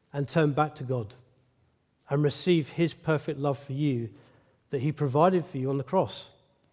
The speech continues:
And you, if you're in this place and you have never put your faith in Jesus, you've never seen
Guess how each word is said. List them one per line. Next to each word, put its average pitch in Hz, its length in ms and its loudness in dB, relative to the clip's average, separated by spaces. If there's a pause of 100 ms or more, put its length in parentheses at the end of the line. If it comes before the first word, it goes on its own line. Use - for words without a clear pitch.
(840)
And 165 120 6
you, 196 140 8
if 202 220 2
you're 190 100 8
in 269 120 10
this 262 140 4
place - 580 0 (200)
and 165 180 4
you 170 140 2
have 156 180 2
never 214 640 4 (580)
put 190 140 2
your 170 140 4
faith 180 380 2
in 160 140 -2
Jesus, 127 500 -4 (1400)
you've 160 180 2
never 185 300 6
seen 214 600 2